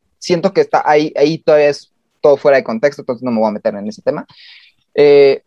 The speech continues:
pero creo que esta tendencia que hubo, que en algunas ocasiones me pareció graciosa, en otras preocupante, de, de lo de, "Ah,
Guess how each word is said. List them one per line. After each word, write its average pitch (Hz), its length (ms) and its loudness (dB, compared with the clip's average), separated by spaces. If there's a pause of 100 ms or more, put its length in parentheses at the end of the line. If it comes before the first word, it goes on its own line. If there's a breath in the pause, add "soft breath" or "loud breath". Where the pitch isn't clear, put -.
(220)
pero 170 280 0
creo 208 180 0
que 269 240 0 (640)
esta 254 280 0
tendencia 170 500 0
que 156 180 -4
hubo, 170 440 0 (200)
que 143 280 2 (100)
en 165 120 2
algunas 208 360 2
ocasiones 170 380 0
me 180 80 0
pareció 123 260 -2
graciosa, 139 460 -2
en 117 120 -10
otras 160 240 0
preocupante, 120 800 -4 (640)
de, 120 480 2
de 131 140 0
lo 131 180 2
de, 123 280 4
"Ah, 175 340 0